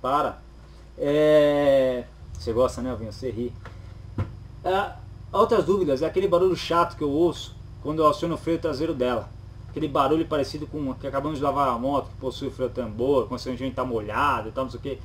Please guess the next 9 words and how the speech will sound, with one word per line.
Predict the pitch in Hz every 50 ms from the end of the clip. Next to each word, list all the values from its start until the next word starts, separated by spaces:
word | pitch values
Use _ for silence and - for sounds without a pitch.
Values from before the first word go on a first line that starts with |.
| - - -
Eu | 196 180
sei | - - 156
o | -
que | 135 -
que | - 156
é |
aquele. | 147 - 147 131 117 - - - - - - - - - - - - - - - - - - - - - - - - - - - - - - - - - - - - - - - - -
Normal, | 151 170 170 165 156 135 123 -
filho. | - 120 - - 98 98